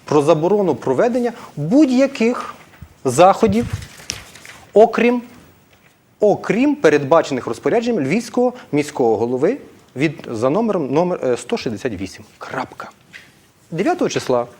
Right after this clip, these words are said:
депутати від Всеукраїнського об'єднання "Свобода" з помічниками, членами партії прибули на ці події перевірити, чи дотримується це рішення, чи ні.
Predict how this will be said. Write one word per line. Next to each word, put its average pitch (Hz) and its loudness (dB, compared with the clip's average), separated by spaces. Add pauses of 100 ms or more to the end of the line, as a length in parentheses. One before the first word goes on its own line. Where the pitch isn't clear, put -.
(360)
депутати 214 0
від 175 -2
Всеукраїнського 180 -4
об'єднання 143 -2
"Свобода" 101 -6 (260)
з - -20
помічниками, 123 -2
членами 170 -6
партії 101 -8 (280)
прибули 220 0
на 131 0
ці 247 -8 (680)
події 110 -4 (880)
перевірити, 151 -2
чи 220 -4 (340)
дотримується 190 -2
це - -4
рішення, 101 -10
чи - -10
ні. 165 -8